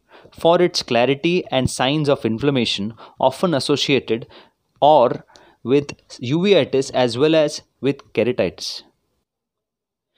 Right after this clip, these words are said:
It is also important to examine the structure of the anterior chamber,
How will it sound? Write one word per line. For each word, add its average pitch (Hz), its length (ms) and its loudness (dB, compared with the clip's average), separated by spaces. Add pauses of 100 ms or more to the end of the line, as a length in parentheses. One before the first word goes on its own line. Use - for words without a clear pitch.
(220)
It 165 140 0
is 185 80 4
also 202 300 2
important 160 680 0
to - 120 -4
examine 156 480 0
the 156 80 -2
structure 160 480 -2
of 143 140 0
the 131 80 2
anterior 127 400 -2
chamber, 107 500 -4